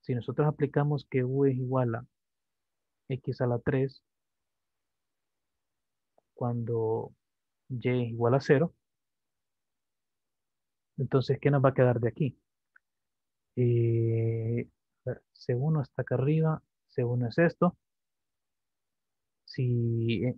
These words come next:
aplico la data de Cauchy aquí, solamente tengo que evaluar y igual a cero, lo que me queda que C uno es x al cuadrado.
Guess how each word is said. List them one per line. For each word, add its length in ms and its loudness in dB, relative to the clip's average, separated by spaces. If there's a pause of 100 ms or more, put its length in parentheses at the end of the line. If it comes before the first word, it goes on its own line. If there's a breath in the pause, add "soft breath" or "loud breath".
(1300)
aplico 400 0
la 100 8
data 220 4
de 100 4
Cauchy 340 2
aquí, 360 2 (220)
solamente 500 4
tengo 260 2
que 120 2
evaluar 360 4
y 100 4
igual 280 4
a 60 4
cero, 340 4 (480)
lo 120 -2
que 100 -6
me 120 -2
queda 280 2
que 140 -8
C 200 0
uno 400 2
es 340 -2 (1800)
x 280 -4
al 160 -2
cuadrado. 500 4